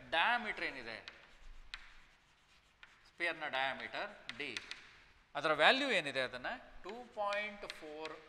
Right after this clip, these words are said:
meter ಅಂಥೇಳಿ ಕೊಟ್ಟಿದ್ದಾರೆ, ಬರ್ಕೊಂಡಿದ್ದೇನೆ. ಮತ್ತು surface charge density ಕೊಟ್ಟಿದ್ದಾರೆ, ಆ ಸ್ಪಿಯರ್ನ surface charge density.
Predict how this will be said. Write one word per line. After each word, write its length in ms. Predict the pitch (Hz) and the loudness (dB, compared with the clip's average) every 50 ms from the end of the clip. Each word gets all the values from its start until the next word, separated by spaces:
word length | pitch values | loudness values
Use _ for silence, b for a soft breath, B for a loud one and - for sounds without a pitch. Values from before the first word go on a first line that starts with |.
| - - - - 147 147 | -18 -18 -18 -18 -10 -6
meter 360 | 151 147 - - 135 131 127 | -6 -6 -4 -4 -4 -4 -4
ಅಂಥೇಳಿ 340 | 120 117 - 135 139 143 262 285 - - - - - - - _ | -6 -8 -8 -8 -6 -6 -6 -8 -12 -18 -20 -20 -20 -20 -18 _
ಕೊಟ್ಟಿದ್ದಾರೆ, 380 | - 156 143 139 117 120 123 - | -10 -8 -8 -6 -4 -4 -4 -2
ಬರ್ಕೊಂಡಿದ್ದೇನೆ. 840 | - - 160 - - - 202 - - - - - 87 - - - - - - - - - - - - B B B B B B B B B B B B B B B - - - | -2 -2 -2 -2 -2 -4 -4 -6 -6 -6 -6 -6 -6 -4 -4 -4 -4 -6 -6 -8 -8 -8 -8 -8 -8 B B B B B B B B B B B B B B B -8 -6 -4
ಮತ್ತು 200 | - - 202 202 | 2 4 4 4
surface 640 | - - 196 185 - - - 285 285 - - - - | 4 4 2 2 2 2 2 4 4 4 2 2 2
charge 300 | 226 208 185 175 165 165 | 4 4 2 2 -2 -2
density 380 | 180 175 - - 165 156 165 | -2 -2 -4 -6 -6 -6 -6
ಕೊಟ್ಟಿದ್ದಾರೆ, 400 | - 147 127 120 104 101 90 87 - - - - - - - - - 123 | -6 -8 -8 -6 -6 -4 -2 -2 -2 -4 -6 -10 -12 -16 -20 -14 -6 -6
ಆ 60 | 127 | -4
ಸ್ಪಿಯರ್ನ 520 | 120 - - - - 170 170 165 170 160 156 | -4 -4 -4 -2 2 4 4 4 4 0 -4
surface 520 | 147 - 165 160 - - 208 180 - - | -2 -2 -4 -4 -2 -2 -2 -2 -2 -4
charge 240 | - 160 147 131 123 | -4 -2 -4 -4 -4
density. 420 | 127 123 110 - 120 - 120 107 | -6 -8 -8 -8 -10 -10 -10 -12